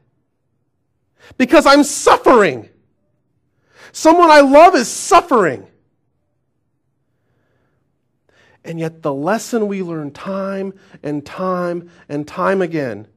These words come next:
is that Jesus shows up. God does stuff for his people. We think we're at the eleven o'clock hour, and God has a way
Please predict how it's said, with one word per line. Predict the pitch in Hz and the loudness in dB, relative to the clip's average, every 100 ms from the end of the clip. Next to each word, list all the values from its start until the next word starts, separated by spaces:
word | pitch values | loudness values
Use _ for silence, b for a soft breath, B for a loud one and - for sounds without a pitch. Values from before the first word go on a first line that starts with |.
| _ _ _ _ _ _ b b b | _ _ _ _ _ _ b b b
is | 165 156 | -10 -6
that | 156 - | -8 -8
Jesus | 139 180 220 202 214 | -12 -8 -6 -6 -8
shows | - - 180 160 160 131 | -10 -10 -8 -6 -8 -12
up. | 113 - _ _ _ _ _ _ _ _ _ _ _ _ _ - | -20 -20 _ _ _ _ _ _ _ _ _ _ _ _ _ -6
God | 202 202 202 160 | -2 0 0 -2
does | 185 180 175 | -2 -2 -4
stuff | - 156 123 | -10 -10 -10
for | - 143 | -10 -10
his | 131 | -10
people. | - 151 131 117 _ _ _ _ _ _ _ _ _ _ _ _ _ _ _ _ _ B B B | -16 -18 -18 -20 _ _ _ _ _ _ _ _ _ _ _ _ _ _ _ _ _ B B B
We | 151 233 294 | 0 4 4
think | 262 202 170 | 4 0 0
we're | 170 180 | -2 -2
at | 165 - | -2 -6
the | 175 160 b b b b _ | -12 -12 b b b b _
eleven | - 160 175 175 | -2 2 2 0
o'clock | 160 190 165 156 | -2 0 0 0
hour, | 160 143 131 117 - _ _ _ _ _ _ _ _ _ _ - | 0 0 -2 -8 -14 _ _ _ _ _ _ _ _ _ _ -6
and | 160 | -2
God | 165 196 247 240 | 2 4 6 6
has | 226 226 | 4 4
a | 214 | 2
way | 190 202 180 139 123 _ | 2 2 0 -4 -14 _